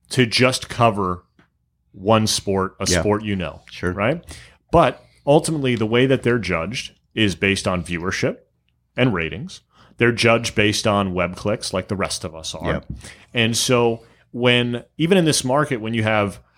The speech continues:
Speaker 1: the disgruntled Charger fan who is reluctantly following the team still, says, "I don't care, I love my team," or says, "I hate my team." It's kind of the Howard Stern effect,
Speaker 2: Mm-hmm.
Speaker 1: because they're still getting great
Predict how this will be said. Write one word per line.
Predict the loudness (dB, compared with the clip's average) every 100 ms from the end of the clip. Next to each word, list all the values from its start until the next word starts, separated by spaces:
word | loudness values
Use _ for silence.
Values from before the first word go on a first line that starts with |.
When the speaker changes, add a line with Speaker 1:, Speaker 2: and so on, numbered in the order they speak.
| _ _
Speaker 1:
the | -2 0 0 -2 -4 -10 _ _
disgruntled | -4 -2 2 2 4 0 0 -4 _ _
Charger | 0 2 2 0 -4
fan | -2 -2 -2 -8 _ -2
who | 2 2 2 0
is | 0 0 -2 -8 _ _ _ 0
reluctantly | 2 4 4 2 2 0
following | 2 2 2 0
the |
team | -4 -2 -2
still, | -2 0 0 -2 -8
says, | -4 -4 0
"I | 2
don't | 0
care, | 2 0
I | 2
love | 2 0
my | -2
team," | -2 -4 -6 -8 _
or | -6 -2
says, | -2 -2 -6 -2
"I | -2
hate | 2 -2
my | 0 -6
team." | -6 -8 -10 -14 -10
It's | -8
kind | 0 2
of |
the | 4
Howard | 4 2 2
Stern | 0 0 0
effect, | -4 -12 -14 -20 -16
Speaker 2:
Mm-hmm. | -6
Speaker 1:
because | 0 2 4
they're | 2
still | 4 4
getting | 4 2
great | 0 4 4 2